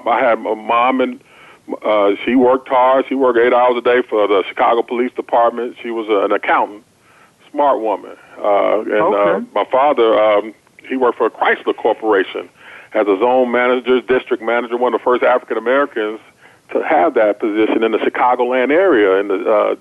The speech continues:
Speaker 1: you know, in the seventies and eighties. So, uh, I grew up in, you know, kind of a lower middle class family. Uh, had two brothers, older, younger. I was the middle.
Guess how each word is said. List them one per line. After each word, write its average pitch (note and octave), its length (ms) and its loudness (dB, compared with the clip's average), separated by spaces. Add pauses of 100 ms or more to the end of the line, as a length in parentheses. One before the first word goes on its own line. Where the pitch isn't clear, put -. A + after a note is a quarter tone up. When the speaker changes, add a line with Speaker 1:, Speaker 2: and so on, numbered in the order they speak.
Speaker 1:
you A2+ 120 -6
know, G#2+ 120 0
in G#2+ 60 -2
the - 160 -6
seventies B2+ 400 -2
and G#2+ 100 -2
eighties. B2+ 360 -2 (920)
So, C3+ 200 2
uh, B2 200 4
I D3+ 120 2
grew D3+ 240 0
up C3 140 -2
in, B2+ 160 0
you B2 80 2
know, A#2 340 2 (120)
kind D3 160 0
of C3+ 60 0
a - 20 -2
lower C#3+ 240 4
middle C#3 240 0
class D3 500 2
family. D3 580 2
Uh, A2 200 4
had C#3 220 2
two D#3+ 160 2
brothers, D3+ 480 2
older, D3+ 440 2
younger. C#3+ 320 2
I B2+ 100 2
was C#3+ 120 0
the B2+ 60 -6
middle. C#3+ 400 -2